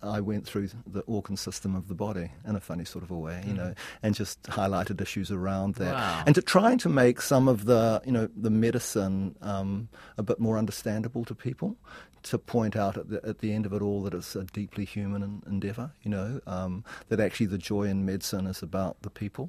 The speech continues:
Speaker 1: It's not about what you do to the people.
Speaker 2: Yeah.
Speaker 1: You know, it's that kind of stuff, you know.
Speaker 2: And then how about this latest opportunity with, um,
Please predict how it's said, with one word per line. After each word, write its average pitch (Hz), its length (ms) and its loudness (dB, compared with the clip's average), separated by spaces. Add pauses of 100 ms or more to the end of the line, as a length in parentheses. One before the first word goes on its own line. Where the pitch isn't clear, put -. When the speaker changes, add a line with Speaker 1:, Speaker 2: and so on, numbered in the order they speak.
(140)
Speaker 1:
It's - 140 -6
not 92 160 -2
about 90 180 -4
what 92 160 -4
you 92 60 -6
do 95 160 -4
to 107 80 -6
the 104 100 -8
people. 120 380 -8 (180)
Speaker 2:
Yeah. 104 140 -6
Speaker 1:
You 131 40 8
know, 120 100 10
it's 113 100 2
that 127 140 8
kind 92 180 0
of - 40 -8
stuff, - 360 -12
you 95 80 -4
know. 87 180 -6 (600)
Speaker 2:
And 143 120 -2
then 143 80 0
how 143 160 0
about 151 120 2
this 139 200 -4
latest 151 280 6
opportunity 87 640 2
with, 90 300 2
um, 90 480 6